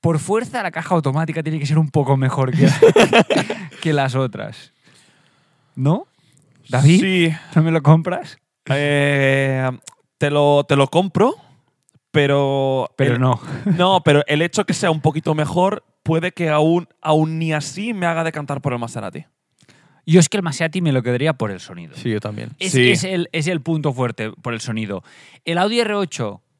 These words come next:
Speaker 1: es el que menos, si no es manual, porque
Speaker 2: Sí.
Speaker 1: considero que estéticamente es bonito y tal, pero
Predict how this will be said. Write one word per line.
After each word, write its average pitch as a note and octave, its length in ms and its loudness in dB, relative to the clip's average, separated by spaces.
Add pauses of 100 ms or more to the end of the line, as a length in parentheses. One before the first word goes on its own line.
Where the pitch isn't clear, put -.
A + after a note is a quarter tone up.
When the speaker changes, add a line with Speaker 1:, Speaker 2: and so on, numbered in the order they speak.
(180)
Speaker 1:
es D3 180 2
el C#3+ 180 0
que B2 160 0
menos, A#2 640 -4 (520)
si - 220 -4
no C3+ 120 -2
es B2+ 100 -2
manual, B2 560 -2 (260)
porque A#2 600 -2
Speaker 2:
Sí. B2 280 2 (380)
Speaker 1:
considero F3 340 6
que D#3 180 -2 (280)
estéticamente D3 640 -4
es G2+ 120 -14
bonito A#2 400 -10
y A2 60 -8
tal, G#2+ 200 -6
pero G#2 300 -6